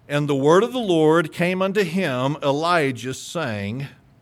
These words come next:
Get thee hence, and turn thee eastward,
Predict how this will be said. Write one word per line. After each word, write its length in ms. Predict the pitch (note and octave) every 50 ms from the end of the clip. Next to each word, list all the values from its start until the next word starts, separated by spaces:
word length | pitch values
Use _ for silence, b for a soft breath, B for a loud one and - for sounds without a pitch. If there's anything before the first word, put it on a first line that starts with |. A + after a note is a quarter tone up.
| _ _ _ - G2+ F#2
Get 360 | F2 A#2 D#3+ G#3 A#3+ A#3 - D3+
thee 340 | E3 D3+ F3+ G#3+ G#3+ G#3 F#3+
hence, 680 | D#3+ - - - G3+ F3+ A#2+ A#2+ C3 C#3 - - - -
and 180 | D3 C#3+ C#3 C3
turn 360 | - - E3+ F3 F3 E3+ D#3+
thee 180 | C#3+ D3 D3 D3
eastward, 640 | E3 E3+ F3+ E3 - - - G#2 G2+ G2 G#2 G#2+